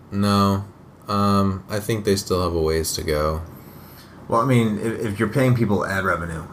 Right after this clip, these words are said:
Speaker 2: like, if you're, if you're, it seems like if you get, like, three hundred thousand views per week,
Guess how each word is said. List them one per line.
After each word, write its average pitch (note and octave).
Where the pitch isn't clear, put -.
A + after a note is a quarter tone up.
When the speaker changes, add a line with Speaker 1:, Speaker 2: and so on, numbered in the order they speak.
Speaker 2:
like, G2+
if A2
you're, A2+
if B2
you're, C3+
it A#2+
seems D#3+
like C3
if G#2+
you A#2+
get, G2
like, F2
three F#2+
hundred F2+
thousand E2+
views E2
per D#2+
week, D2